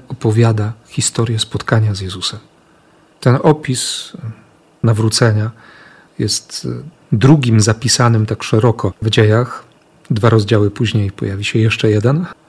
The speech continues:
ale wzburzenie tłumu jest na tyle duże, że, że go nie słuchają. Na szczęście chwilę przed karą chłosty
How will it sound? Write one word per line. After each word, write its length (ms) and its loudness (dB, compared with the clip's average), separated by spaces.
ale 120 4
wzburzenie 500 4
tłumu 320 0
jest 340 -2
na 140 6
tyle 480 2
duże, 600 4
że, 600 -4
że 140 2
go 100 4
nie 120 6
słuchają. 460 -6
Na 100 0
szczęście 520 0
chwilę 320 2
przed 200 -2
karą 280 0
chłosty 440 2